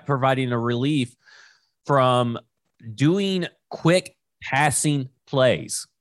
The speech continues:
Instead, you're doing long developing p-, routes that take a long time to develop down the field. For whatever reason, letting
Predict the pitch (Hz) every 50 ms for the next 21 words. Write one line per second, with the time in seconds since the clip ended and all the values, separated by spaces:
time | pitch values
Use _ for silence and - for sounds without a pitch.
0 | _ _ _ _ _ _ _ _ _ _ _ _ - 127 131 - - - 175 185
1 | 185 165 147 156 147 139 147 143 135 127 123 120 123 135 147 160 180 180 170 160
2 | 165 143 156 151 151 151 143 - 147 143 135 123 - - _ - 127 117 110 117
3 | 147 170 175 160 147 - - - - 139 123 - - - 139 127 - 110 110 117
4 | 123 139 156 151 - 151 143 143 131 120 117 117 131 127 123 117 - - 123 117
5 | 113 107 95 - - - 196 185 165 147 131 123 117 - - _ _ _ _ _
6 | - 147 139 131 127 120 117 143 180 190 185 165 160 151 147 156 185 214 190 -
7 | 160 143 135 123 110 120 156 180 - 156 156 151 151 151 147 143 131